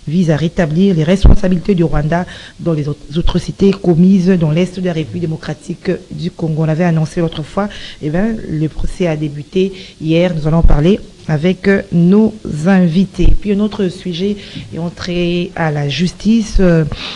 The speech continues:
c'est par rapport à l'affaire Jacques Ndala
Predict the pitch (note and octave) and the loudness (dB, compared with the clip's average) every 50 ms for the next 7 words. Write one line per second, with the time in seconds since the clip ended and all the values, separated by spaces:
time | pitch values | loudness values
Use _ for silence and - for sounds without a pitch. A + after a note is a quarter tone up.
0 | - - - - - - - F3 D#3+ D#3+ D#3+ D#3 D#3 D#3 D#3 D#3 D3+ D3 - - | -16 -18 -18 -18 -14 -4 -2 0 2 4 4 4 4 4 2 0 -2 -4 -4 -4
1 | - - E3+ - - F3+ F3 D#3 D#3+ D#3 - - E3+ D#3+ D3 D3+ D3+ - - - | -4 -4 -4 -8 -8 -6 -4 -4 -4 -4 -4 -6 -6 -6 -2 0 0 0 0 -2
2 | - E3 D#3+ D#3 D#3 D3+ D3+ D3+ D#3+ D#3+ D#3+ E3 E3 E3+ | -4 -4 -4 -4 -2 -2 -2 -2 -2 -2 -4 -4 -6 -6